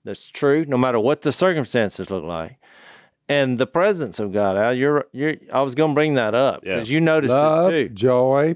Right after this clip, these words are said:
Speaker 1: But when you
Speaker 3: peace.
Speaker 1: realize you're in the presence of God,
Speaker 2: Mm-hmm.
Speaker 1: not just on Sundays, but every day. I mean, I love good worship. I mean, I, I do.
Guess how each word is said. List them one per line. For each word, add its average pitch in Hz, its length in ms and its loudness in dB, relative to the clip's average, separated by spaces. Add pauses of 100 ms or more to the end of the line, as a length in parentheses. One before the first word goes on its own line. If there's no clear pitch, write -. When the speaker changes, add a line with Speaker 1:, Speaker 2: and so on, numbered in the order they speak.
Speaker 1:
But 135 180 0
when - 100 6
you 311 240 6
Speaker 3:
peace. 269 100 2
Speaker 1:
realize 226 460 4
you're 180 160 2
in 180 180 0
the 151 100 2
presence 151 720 -2
of 98 160 -6
God, 120 480 -2
Speaker 2:
Mm-hmm. 85 280 -10
Speaker 1:
not 156 200 -4
just 196 240 -8
on 175 160 -4
Sundays, 110 600 -6
but - 140 -10
every 120 240 -2
day. 107 120 -4
I 104 60 -8
mean, 120 160 -2
I 170 80 2
love 143 640 0
good 139 200 0
worship. 120 460 -2
I 110 100 -8
mean, 104 180 -2
I, 113 340 -2
I - 40 2
do. 104 300 0